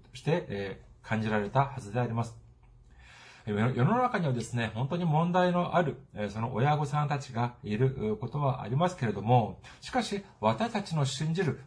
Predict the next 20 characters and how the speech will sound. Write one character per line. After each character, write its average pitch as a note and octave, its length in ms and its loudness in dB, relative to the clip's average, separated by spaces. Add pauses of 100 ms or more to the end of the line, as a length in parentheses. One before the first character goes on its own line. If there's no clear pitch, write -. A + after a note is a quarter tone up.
(140)
神 B3 280 -4
様、 D3+ 340 -2
主 - 240 -8
は A3+ 260 2
ど G#2+ 140 -2
の B3+ 80 0
よ C4+ 100 -2
う F#3 40 -2
な C#3 120 2
方 B2+ 220 -4
で B2+ 140 4
あ - 120 -2
り G#2 120 -6
ま A2 160 -2
す - 160 -12
で F#2+ 80 -8
し - 100 0
ょ A#2+ 80 8
う - 60 -2
か？ - 100 -14